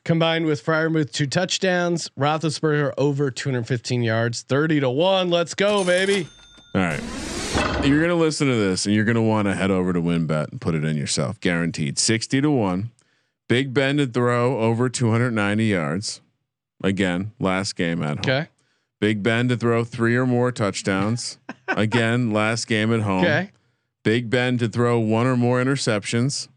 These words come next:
Speaker 1: Mm.
Speaker 2: Again, he's gonna be slinging it. Baker to throw one or more interceptions.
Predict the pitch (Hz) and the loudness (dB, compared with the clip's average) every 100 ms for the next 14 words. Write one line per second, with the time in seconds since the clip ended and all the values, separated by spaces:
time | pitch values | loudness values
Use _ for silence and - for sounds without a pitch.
0 | - 123 135 117 113 110 107 110 117 110 | -4 0 2 2 2 2 2 2 2 2
1 | 117 127 - 170 180 143 123 120 - _ | 2 0 0 0 2 2 2 -2 -6 _
2 | _ _ _ _ - 123 190 185 120 95 | _ _ _ _ 0 2 2 0 0 0
3 | 92 - _ _ _ _ _ _ - 120 | -4 -14 _ _ _ _ _ _ -4 -2
4 | 110 117 117 117 113 107 104 - 107 110 | 0 0 2 2 2 0 -4 -2 0 2
5 | 110 107 107 104 101 98 - 101 90 - | 2 2 2 2 0 -2 0 -2 -2 -2
6 | 92 90 98 - | -2 -2 -4 -8